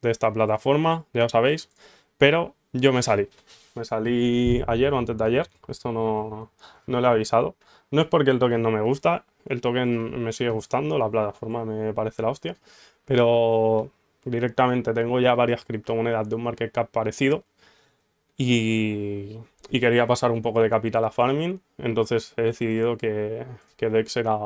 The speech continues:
un buen token para, para quitarme. Ya os digo, no os asustéis porque yo me haya salido, porque creo que es un buen token igualmente. Pero, pero bueno, he preferido utilizarlo para otra cosa.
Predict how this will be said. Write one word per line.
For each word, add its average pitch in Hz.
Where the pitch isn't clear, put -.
un 117
buen 113
token 110
para, 110
para 107
quitarme. 123
Ya 127
os 117
digo, 127
no 127
os 120
asustéis 127
porque 117
yo 117
me 117
haya 113
salido, 120
porque 107
creo 120
que 123
es -
un 113
buen 107
token 120
igualmente. 107
Pero, 107
pero 117
bueno, 117
he 120
preferido 123
utilizarlo 113
para 107
otra 104
cosa. 131